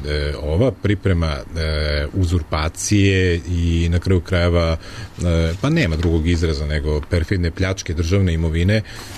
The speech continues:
e, kao i devedeset devete godine, priprema se godinama. Znači, ne govorim uopšte samo o ovoj vladi, govorim o određenim strukturama. Ja mislim da su se one s-,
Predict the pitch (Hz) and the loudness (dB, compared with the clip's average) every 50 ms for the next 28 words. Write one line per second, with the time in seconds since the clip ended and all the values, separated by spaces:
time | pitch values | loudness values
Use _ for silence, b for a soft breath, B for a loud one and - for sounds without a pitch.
0 | B 80 82 80 80 78 76 - - - - - 76 73 87 101 101 107 104 101 | B -2 0 0 0 0 -2 -4 -8 -14 -10 -6 -2 0 2 2 4 4 4 4
1 | 104 113 - - 104 92 104 104 107 107 - - 101 90 101 107 95 107 104 92 | 2 2 0 0 0 2 2 4 2 2 0 0 0 2 2 4 4 2 2 2
2 | 85 - - 101 101 - 135 139 107 87 - - 82 76 90 92 101 98 95 78 | 0 0 0 0 2 2 0 2 2 0 0 -2 -2 0 2 2 2 2 0 -2
3 | 65 62 65 67 78 - - 85 85 80 82 98 131 156 160 151 147 156 139 - | -4 -6 -6 -6 -6 -2 0 0 0 2 2 0 2 2 2 2 2 0 0 0
4 | - - - - 143 147 135 120 107 101 104 104 110 113 95 85 85 85 85 78 | 0 0 0 0 2 2 4 4 4 4 6 6 6 4 2 2 0 0 0 0
5 | 78 78 107 143 165 165 156 131 120 127 123 135 131 123 110 98 90 - - 90 | 0 0 0 0 2 2 2 2 2 4 4 2 2 4 2 2 2 0 -2 -4
6 | - - - 101 120 139 147 143 135 127 117 113 B B B B B B B B | -4 0 0 2 2 4 4 2 2 2 0 0 B B B B B B B B
7 | B - 127 127 127 - - 107 101 92 - - 113 107 107 107 98 - - | B 2 4 4 2 2 2 2 2 2 0 0 2 4 4 4 2 0 -4